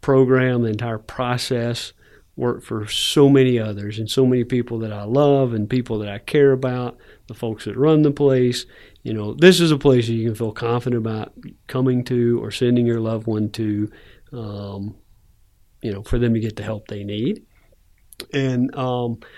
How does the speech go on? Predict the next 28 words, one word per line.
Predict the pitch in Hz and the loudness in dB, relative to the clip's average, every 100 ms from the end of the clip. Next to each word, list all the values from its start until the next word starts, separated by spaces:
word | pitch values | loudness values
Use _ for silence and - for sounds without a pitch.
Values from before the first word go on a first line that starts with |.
| - | -10
you | - 208 | 6 8
know, | 190 | 8
and | 185 170 175 | 4 2 2
I | 170 | 2
would | 165 | 4
also | 151 143 - 147 135 131 | 6 4 4 4 4 2
say | - 135 | 2 4
to | 127 | 4
the, | 123 123 135 - | 2 -2 -4 -4
to | 135 | -4
the | 120 | -4
person | 113 135 120 120 | -2 0 0 -2
that's | 117 135 | -4 -4
sitting | 139 135 | -4 -2
around | 117 117 | -4 -4
trying | 110 127 117 | -4 -4 -4
to | 110 | -6
decide | 113 131 117 117 | -6 -4 -4 -4
whether | 117 113 | -4 -6
they | 113 117 | -6 -6
wanna, | 113 113 110 - - | -4 -6 -8 -12 -8
you | 131 | -6
know, | 110 113 _ _ | -6 -12 _ _
commit | - 123 127 - | -2 0 -2 -6
to | 117 107 101 _ | -8 -8 -12 _
a | - | -8
long-term | 113 117 117 123 113 110 | -4 -2 -2 -4 -6 -4
treatment | 117 123 117 - | -6 -6 -6 -12